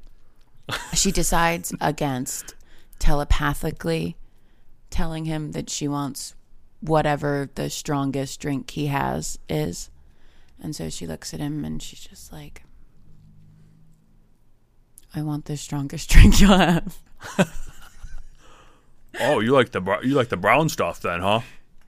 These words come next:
Speaker 1: Brown, white. I'm, I'm not racist. I don't.
Speaker 2: Oh, I think,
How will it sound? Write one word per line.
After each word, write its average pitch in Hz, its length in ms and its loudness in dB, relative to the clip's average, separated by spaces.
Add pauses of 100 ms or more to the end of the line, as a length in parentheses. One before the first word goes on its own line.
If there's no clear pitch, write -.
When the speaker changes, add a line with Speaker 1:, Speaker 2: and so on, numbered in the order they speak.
(2250)
Speaker 1:
Brown, 160 520 6
white. 156 420 -2 (320)
I'm, 147 320 -4 (280)
I'm 180 140 -2
not 185 220 -4
racist. 151 640 -8 (160)
I 147 80 -8
don't. 147 260 -6 (1600)
Speaker 2:
Oh, 135 240 6
I 117 120 4
think, 165 340 -2